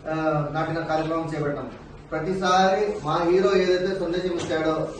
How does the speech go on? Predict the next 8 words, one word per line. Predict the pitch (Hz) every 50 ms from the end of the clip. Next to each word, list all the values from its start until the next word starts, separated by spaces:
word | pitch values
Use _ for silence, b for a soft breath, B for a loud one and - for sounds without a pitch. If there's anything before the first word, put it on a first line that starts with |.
| 131 147
ఓ | 147 143
మనిషి, | 139 147 151 175 165 - 151 151
మనిషి | 151 156 165 165 - - 170
కన్నా-, | 170 165 165 165 160 156
మనిషికి | 151 151 170 165 - 185 185 196 196 185
ఒక | 165 160 147 151 151
మనిషి | 151 151 - - -
సహాయపడాలి, | 156 147 151 160 165 156 156 151 151 151 151 151 175 196 196 -